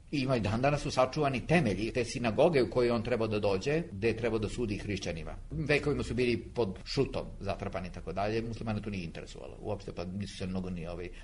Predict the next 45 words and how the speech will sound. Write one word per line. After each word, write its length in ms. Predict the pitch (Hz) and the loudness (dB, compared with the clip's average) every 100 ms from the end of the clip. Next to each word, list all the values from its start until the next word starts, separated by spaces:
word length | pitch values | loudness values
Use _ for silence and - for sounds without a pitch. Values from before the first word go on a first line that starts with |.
| - | -2
ali 160 | 131 | 2
ništa 180 | 196 202 | 4 4
nije 180 | 190 170 | 6 6
dizano 600 | 113 113 180 104 87 78 - | 4 4 4 4 -2 -6 -6
iznad 340 | 107 101 87 - | -6 -4 -6 -4
toga 200 | 87 110 | -4 -2
i 40 | |
dan 200 | 90 85 | -4 -4
danas 180 | 85 - | -6 -6
postoji. 400 | - - 87 82 - - - 156 | -8 -4 -4 -4 -12 -16 -8 -4
Sirija, 220 | 143 127 | -2 -2
nažalost, 420 | 120 127 117 131 127 | -2 -2 -4 -4 -8
nema 300 | 123 120 107 | -8 -6 -4
baš 180 | 104 | -4
mnogo 520 | 120 107 101 98 95 - | -4 -2 0 0 -2 -4
para, 380 | 127 73 - - - | -2 -2 -4 -10 -14
jel, 140 | - 101 | -10 -8
tako 220 | 95 - | -8 -6
da 100 | 98 | -4
bi 80 | 101 | -2
nešto 300 | 101 95 110 | -2 -2 -2
više 280 | 110 107 101 | -2 0 -2
napravila, 600 | 98 - 95 80 - - - - | 0 2 2 0 -6 -10 -14 -12
neki, 260 | 82 87 | -10 -8
da 100 | 82 | -8
kažem, 300 | - 90 85 | -8 -6 -6
spomenik 880 | - - - 110 110 101 104 92 - | -8 -10 -2 0 0 0 -2 -4 -4
ili 120 | 98 | -2
da 120 | 95 | -2
bi 100 | 92 | -2
to 120 | 92 95 | -2 -4
napravila 360 | 92 95 92 | -2 -4 -2
neki, 260 | 92 92 90 | -4 -4 -4
jel, 160 | 90 90 - - | -4 -4 -10 -6
spomenički 440 | 101 101 98 101 - | -4 -4 -4 -8 -4
kompleks 500 | 110 104 98 92 - | -2 -2 -2 -6 -6
oko 160 | - | -8
toga 260 | 90 98 92 | -2 -2 -2
ili 120 | 87 | -4
bilo 240 | 87 95 98 | -4 -4 -4
šta, 340 | - 117 131 - - | -2 -2 -2 -12 -6
a 100 | 143 | 0
i 60 | 147 | 0
opet 220 | 147 - | 0 -4
nas, 120 | 113 | -6